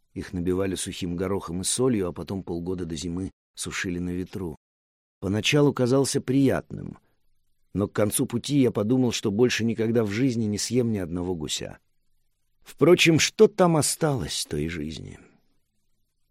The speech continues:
Трясясь на повозке, придерживая Миру,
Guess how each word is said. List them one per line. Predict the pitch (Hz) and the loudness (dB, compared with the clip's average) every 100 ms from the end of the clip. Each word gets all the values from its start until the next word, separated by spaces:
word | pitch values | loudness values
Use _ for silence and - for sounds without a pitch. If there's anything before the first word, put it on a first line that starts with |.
| _ | _
Трясясь | 110 120 165 151 | -2 0 2 0
на | 139 123 | -2 -2
повозке, | 139 147 151 - 117 | 0 2 0 -2 -8
придерживая | - 104 107 123 98 107 104 104 | -6 -4 -2 -2 -2 -2 -2 -2
Миру, | 107 139 131 123 | 0 2 2 0